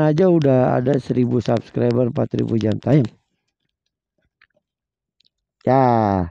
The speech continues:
jatuh dah. Udah empat ribu jam tayang, udah bisa dimonetisasi. Jadi, buat teman-temannya Om Naf,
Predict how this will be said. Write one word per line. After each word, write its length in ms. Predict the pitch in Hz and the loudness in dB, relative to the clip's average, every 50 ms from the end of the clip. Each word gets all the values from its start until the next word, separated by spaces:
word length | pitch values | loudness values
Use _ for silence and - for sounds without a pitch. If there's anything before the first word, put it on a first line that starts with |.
| - _ _ _ _ - | -10 _ _ _ _ -2
jatuh 460 | 117 113 107 101 - _ - 101 98 | 0 0 0 -2 -4 _ -4 -2 -2
dah. 160 | 101 98 87 - _ _ _ _ _ _ _ _ _ _ _ _ _ _ _ _ _ _ _ - _ _ _ _ _ _ _ _ _ _ _ _ _ _ _ _ _ _ _ _ - | -2 -2 -4 -6 _ _ _ _ _ _ _ _ _ _ _ _ _ _ _ _ _ _ _ -20 _ _ _ _ _ _ _ _ _ _ _ _ _ _ _ _ _ _ _ _ -14
Udah 240 | - - 107 104 104 | -8 -4 -2 -2 -2
empat 320 | 98 - 107 104 - 110 | -2 -4 -6 -6 -4 -4
ribu 240 | 110 107 101 107 107 | -4 -2 -2 -2 -2
jam 320 | 98 107 107 101 98 95 - | -2 0 0 0 -2 -2 -2
tayang, 320 | 110 113 120 120 113 107 | -2 0 0 0 0 0
udah 160 | 101 98 104 | -2 -2 -2
bisa 320 | 98 98 98 - - 107 98 | -4 -4 -4 -4 -4 -4 -4
dimonetisasi. 1120 | 101 101 101 101 101 101 98 101 - - 120 104 - 110 107 107 104 - - 104 98 98 - _ _ _ _ _ _ _ _ _ _ _ _ _ _ _ _ _ _ _ _ _ _ _ _ _ _ _ _ _ _ _ _ _ _ _ _ _ | -2 -2 0 0 0 0 -2 -2 -4 -4 -8 -6 -4 -2 -2 -2 -2 -4 -4 -6 -6 -6 -8 _ _ _ _ _ _ _ _ _ _ _ _ _ _ _ _ _ _ _ _ _ _ _ _ _ _ _ _ _ _ _ _ _ _ _ _ _
Jadi, 400 | - 107 107 113 139 151 160 175 170 - - _ _ _ _ _ _ _ _ _ _ _ _ _ _ _ | -4 -4 0 2 2 4 4 2 0 -4 -12 _ _ _ _ _ _ _ _ _ _ _ _ _ _ _
buat 240 | 127 123 131 131 - | -4 -2 -2 -2 0
teman-temannya 760 | - 127 127 127 123 117 123 117 120 120 120 117 117 117 117 120 | 0 0 0 2 0 0 0 -2 0 0 0 0 0 0 0 -2
Om 140 | 120 107 104 104 104 | -2 -2 0 0 0
Naf, 300 | 113 117 120 120 113 | 0 2 0 0 -2